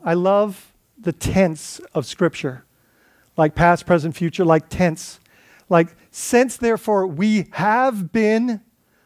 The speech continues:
this is which tense? Past, right? So therefore, since therefore, now Paul's reminding us of the cross, reminding us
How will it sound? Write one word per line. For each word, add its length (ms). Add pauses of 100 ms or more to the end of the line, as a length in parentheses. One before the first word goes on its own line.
(380)
this 200
is 120
which 240
tense? 440 (2000)
Past, 340
right? 180
So 140
therefore, 480 (520)
since 640
therefore, 540
now 140
Paul's 340
reminding 640
us 400 (320)
of 140
the 60
cross, 440
reminding 480
us 260